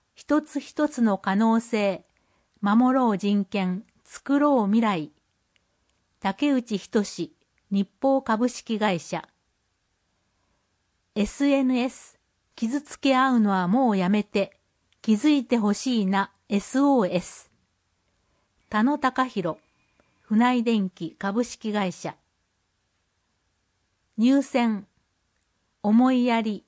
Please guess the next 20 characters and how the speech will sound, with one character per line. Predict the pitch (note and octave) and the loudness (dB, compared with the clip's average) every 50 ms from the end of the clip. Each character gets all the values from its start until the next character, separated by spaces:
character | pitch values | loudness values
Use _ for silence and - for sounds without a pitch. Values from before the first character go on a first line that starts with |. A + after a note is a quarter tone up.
| _ _ _ _ _ _ _ - | _ _ _ _ _ _ _ -4
誰 | G3 A3+ C#4 D4 C#4 A#3 | 0 0 2 2 2 2
で | A#3 A3+ | 2 2
も | G#3+ G#3 G3+ | 2 2 2
で | G3 G3+ G3+ | 0 0 -2
き | - - C4+ C4+ | -2 -4 -4 -2
る | - A3+ F#3 - _ - | -2 -2 -2 -4 _ -10
贈 | F#3 - - C4 B3+ | -10 -6 -4 -2 0
り | A#3 A3+ | 2 2
物。 | G#3+ G#3 G3+ G3 F#3+ F3+ E3+ - _ _ _ _ _ _ _ _ _ _ _ _ _ | 2 2 2 0 -2 -2 -4 -8 _ _ _ _ _ _ _ _ _ _ _ _ _
心 | - A3 G#3 - B3+ B3 B3+ C4+ C4 A#3+ A3 | -8 -8 -2 0 0 2 2 4 4 2 2
を | |
込 | A3 - C4 B3 | 0 0 0 2
め | A#3 A3+ G#3+ | 2 2 0
て | G#3+ - G#3 G3+ G3 - _ _ - | 0 -2 -2 -2 -2 -4 _ _ -4
生 | G3+ G#3 | 0 2
ま | A#3+ C4 C#4 | 4 4 4
れ | C#4 C#4+ C#4 | 4 4 2
る | A#3 G#3 | 2 2
笑 | F#3+ G3+ A3+ G#3+ | 0 0 -2 -2
顔。 | G3+ F3+ E3 D#3+ - - | -2 -2 -2 -4 -6 -10